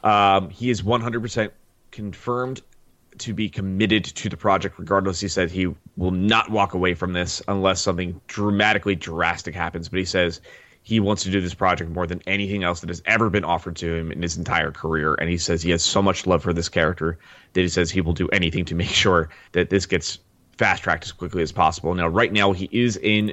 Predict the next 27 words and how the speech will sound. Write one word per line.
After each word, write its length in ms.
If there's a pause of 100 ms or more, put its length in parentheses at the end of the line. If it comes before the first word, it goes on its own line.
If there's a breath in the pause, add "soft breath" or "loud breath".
negotiations, 720
according 500
to 220
Variety, 600 (440 loud breath)
to 260
direct 400
a 80
brand 360
new 180
Dungeons 400
and 100
Dragons 420
film 200
for 100
Paramount 420
Pictures. 460 (120)
So, 360 (400 loud breath)
uh, 320
that 380
could 340
be, 340
uh, 220
the 120
next 280
project 380
for 100
him 180